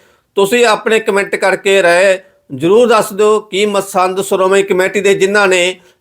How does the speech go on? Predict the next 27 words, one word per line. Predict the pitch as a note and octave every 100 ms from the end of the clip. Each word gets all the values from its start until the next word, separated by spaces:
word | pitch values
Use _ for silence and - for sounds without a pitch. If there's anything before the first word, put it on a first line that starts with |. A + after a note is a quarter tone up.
| C#3+
ਲੰਬੇ | E3 F3+ G3+ A3+
ਸਮੇਂ | G#3 G3+
ਤੋਂ | G3+ G#3
ਕਬਜ਼ਾ | - F3 E3+ G3
ਕੀਤਾ | G3 F#3+ G3
ਹੋਇਆ | F#3 F#3+ F#3+
ਗੁਰੂ | D#3 F#3 G3 G#3
ਦੀਆਂ | F#3 E3+ E3+ G3
ਜਿਹੜੀਆਂ | F#3 F3+ G#3 G3+
ਗੋਲਕਾਂ | D3+ D#3+ G3 G3+ G3+
ਦੇ | G3+
ਵਿੱਚੋਂ | E3 E3 G3 G3 F#3
ਕਿਵੇਂ | - _ - G3 G#3+
ਇਸ਼ਤਿਹਾਰ | G#3+ G#3+ A3 E3+ F3
ਜਿਹੜੇ | F#3+ G#3
ਉਡਾਏ | F3+ F3 F3 G3+
ਜਾਂਦੇ | F#3+ F3+ G3+
ਆ, | F#3+ F#3+ - _ _ _ -
ਕਿਵੇਂ | G3 A3+
ਗੁਰੂ | G3 F#3 G#3
ਦੀ | A3
ਗੋਲਕਾਂ | F3 F#3 F3+ G3 G3+
ਨੂੰ | G3 G3
ਕਿਵੇਂ | F#3+ - G3 G#3+
ਵਰਤਿਆ | F3 E3+ - G3
ਜਾਂਦਾ | F3+ F3 E3+ F#3+
ਗਾ, | F#3 F3+ F3+